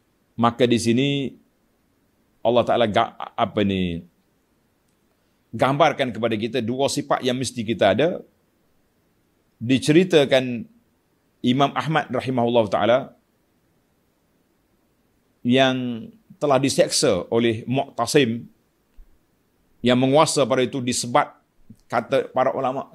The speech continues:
kalau disebat gajah, mati gajah. Imam Ahmad disebat sampai berdarah dia. Kalau tuan-tuan nak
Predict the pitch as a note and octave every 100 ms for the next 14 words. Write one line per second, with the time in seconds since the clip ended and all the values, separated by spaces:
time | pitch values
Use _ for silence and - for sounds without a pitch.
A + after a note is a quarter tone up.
0 | - C3 C#3+ D#3 C#3+ C#3+ - D3+ D#3 A#2
1 | C3+ E3 D3+ A#2+ A2 E3 D3+ - F3+ B2+
2 | F#2+ D#2 - _ _ _ _ _ _ _
3 | - _ _ - C#3 D3 D3+ D3+ D#3+ C#3
4 | C#3+ C#3 B2 - - _ - - C#3 D#3
5 | D3 C#3 C3+ - - - - - - _
6 | - - - - _ _ G#2+ G2+ D3+ F#3
7 | - - - - - - _ _ _ _
8 | _ _ - A#2+ C3+ C3 C3+